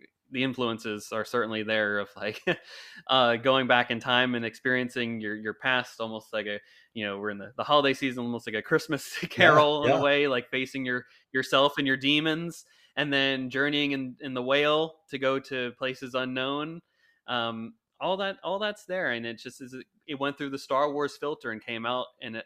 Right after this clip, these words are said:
Speaker 1: episode five of Ahsoka here. So it's, it's brilliant. And Ross, I thank you so much for journeying <laughs> through your own cold <laughs> to get to this point at the end of this conversation here. Do you have anything else that you wanna add about, um, Ahsoka episode five, Shadow Warrior?
Speaker 2: Yeah,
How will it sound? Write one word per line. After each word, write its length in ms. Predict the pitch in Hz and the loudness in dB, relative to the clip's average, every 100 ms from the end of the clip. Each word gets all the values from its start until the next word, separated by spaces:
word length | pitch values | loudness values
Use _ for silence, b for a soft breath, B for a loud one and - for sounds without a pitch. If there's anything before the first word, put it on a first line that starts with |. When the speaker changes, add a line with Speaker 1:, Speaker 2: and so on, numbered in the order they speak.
| - | -10
Speaker 1:
episode 380 | 117 - 117 107 | -12 -10 -10 -6
five 220 | 113 110 | -4 -4
of 80 | 107 | -6
Ahsoka 460 | 104 104 104 101 104 | -12 -14 -16 -18 -18
here. 160 | 98 - | -18 -18
So 220 | 104 104 | -14 -12
it's, 160 | 101 _ _ _ | -12 _ _ _
it's 80 | 117 | -10
brilliant. 480 | - 135 135 131 - b b b | 0 0 2 0 -4 b b b
And 120 | 120 127 | -2 2
Ross, 280 | 135 127 | 4 2
I 60 | 131 | 2
thank 240 | 147 147 | 2 2
you 60 | 139 | 2
so 160 | 147 143 | 2 4
much 260 | 147 143 | 2 0
for 380 | - 131 123 120 | -2 0 2 2
journeying 540 | 120 175 185 170 160 | 4 4 6 4 2
<laughs> 20 | 156 | -2
through 480 | - 180 190 170 - _ b 170 - B 233 | 2 4 4 2 -2 _ b -8 -8 B -2
your 220 | 175 180 | 4 6
own 240 | 247 277 214 | 6 4 0
cold 480 | 196 151 147 147 - | 0 2 2 -2 -2
<laughs> 40 | |
to 560 | 214 190 226 156 - 160 | 0 0 0 -2 -2 -4
get 240 | 139 156 | -2 -4
to 80 | 156 | -4
this 240 | 131 127 | -8 -8
point 260 | - 131 127 | -6 -2 -2
at 80 | 120 | -4
the 140 | 127 | -6
end 100 | 123 | -6
of 80 | 123 | -6
this 140 | 120 | -8
conversation 720 | - 120 117 113 120 110 - 107 | -4 -4 -4 -10 -12 -14 -14 -14
here. 100 | 113 | -8
Do 80 | |
you 80 | 165 | -4
have 80 | 233 | -2
anything 340 | 208 202 185 | -2 -2 -4
else 200 | 156 156 | -4 -6
that 120 | - - | -10 -12
you 100 | 143 | -8
wanna 200 | 127 120 | -8 -6
add 360 | 127 123 123 - b b b | -4 -4 -6 -12 b b b
about, 460 | 127 120 117 120 120 - - | -2 2 4 2 0 -8 -10
um, 280 | 120 113 110 | -4 -4 -4
Ahsoka 400 | 110 117 123 120 | -6 -4 -4 -2
episode 420 | 120 120 - 117 | -6 -6 -6 -6
five, 300 | - 117 117 | -2 -2 -2
Shadow 280 | - 117 123 | -4 -4 -4
Warrior? 320 | 127 127 139 | -4 -6 -2
Speaker 2:
Yeah, 120 | 143 | -2